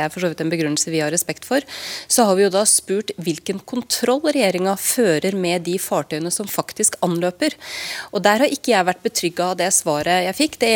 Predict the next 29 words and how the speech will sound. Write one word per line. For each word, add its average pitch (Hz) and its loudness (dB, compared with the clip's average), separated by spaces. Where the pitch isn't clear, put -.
ene 208 4
var 165 2
jo 165 0
at - 0
svaret 165 -2
gikk - -6
mellom, 180 0
eller 190 -2
henvendelsen 165 2
gikk - -8
mellom 160 0
ulike 165 -4
departementer, 170 -2
der 190 2
det 185 0
åpenbart 170 0
ikke 160 -10
var 175 2
noen 156 -2
som 180 -2
egentlig 165 2
hadde 185 2
ansvaret. 175 2
Og - 2
det 254 6
andre 196 2
var 190 2
at 185 -4
jeg 208 0